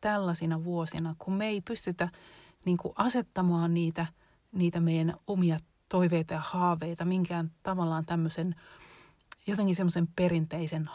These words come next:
lomailun tai, tai sen juhlimisen tai,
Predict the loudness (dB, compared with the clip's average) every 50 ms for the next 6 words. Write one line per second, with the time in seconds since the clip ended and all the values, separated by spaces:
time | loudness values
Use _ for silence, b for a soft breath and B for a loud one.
0 | -6 0 2 2 4 4 4 4 4 2 2 2 2 2 2 2 0 -2 -2 -2
1 | -2 -2 -4 -8 -12 -10 -6 -6 -6 -4 -2 0 0 0 0 -2 -6 _ _ _
2 | _ _ _ _ _ _ _ _ _ _ _ _ _ _ _ _ _ _ _ _
3 | _ _ _ _ _ _ 0 0 0 2 2 4 4 4 2 2 0 0 2 2
4 | 0 0 -2 -4 -2 -4 -4